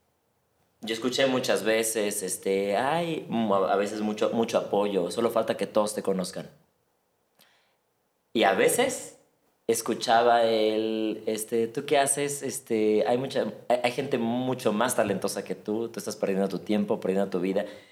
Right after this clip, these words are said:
Y bueno, en ese momento, pues se vuelven estos traumas de...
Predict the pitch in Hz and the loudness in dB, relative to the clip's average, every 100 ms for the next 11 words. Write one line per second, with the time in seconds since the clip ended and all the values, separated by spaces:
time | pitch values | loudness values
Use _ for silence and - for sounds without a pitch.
0 | _ - 127 151 185 - - 131 139 151 | _ -2 2 4 4 2 2 2 2 2
1 | 196 175 135 127 - 139 165 - - - | 2 2 2 0 0 0 0 -4 -12 -20
2 | _ _ _ _ _ _ _ 131 120 113 | _ _ _ _ _ _ _ 0 2 2
3 | 113 135 165 165 160 170 175 170 143 147 | 2 2 2 4 2 0 -2 0 2 0
4 | 147 127 120 139 - - 131 117 110 | 0 0 -2 -4 -10 -2 0 2 0